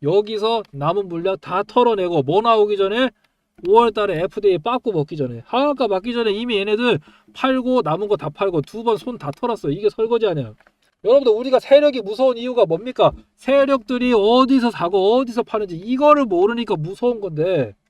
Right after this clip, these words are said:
제가 이거 여러분들께 알려드리고 있잖아. 지금 얘네 뭐 하고 있어? 어제 이거 갑자기 급락했죠? 오늘은 또 갑자기 급등하죠?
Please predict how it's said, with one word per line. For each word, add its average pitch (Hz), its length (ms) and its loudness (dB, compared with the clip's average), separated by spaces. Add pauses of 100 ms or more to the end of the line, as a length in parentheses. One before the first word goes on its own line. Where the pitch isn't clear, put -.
(140)
제가 247 240 0
이거 214 220 4
여러분들께 214 480 0
알려드리고 180 680 0
있잖아. 131 320 -8 (260)
지금 254 320 -2
얘네 214 200 2
뭐 160 200 2
하고 220 160 0
있어? 160 260 -6 (260)
어제 269 400 2
이거 214 180 0
갑자기 240 420 -2
급락했죠? 240 720 -2 (180)
오늘은 277 320 -2
또 254 100 0
갑자기 247 320 -2
급등하죠? 233 680 0